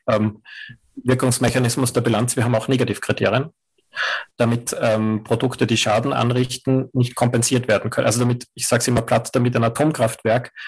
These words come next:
das, ähm, Genderparität und, äh, und allen <laughs> den Spitzenlohn zahlt,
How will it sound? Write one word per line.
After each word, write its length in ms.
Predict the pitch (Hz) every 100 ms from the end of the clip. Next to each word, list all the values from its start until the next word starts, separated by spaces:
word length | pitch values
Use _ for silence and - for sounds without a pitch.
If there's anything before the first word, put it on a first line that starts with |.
| - - _ -
das, 320 | 117 - -
ähm, 540 | 113 113 110 110 123 _ _ - -
Genderparität 1040 | 131 139 - 113 113 - 117 120 - - -
und, 400 | 127 117 120 - - _ _
äh, 420 | 113 110 110 104 101 - -
und 180 | - 127
allen 400 | - - 151 139 123 - -
<laughs> 0 |
den 240 | 165 151
Spitzenlohn 600 | - 151 - 135 120 117
zahlt, 320 | 113 113 127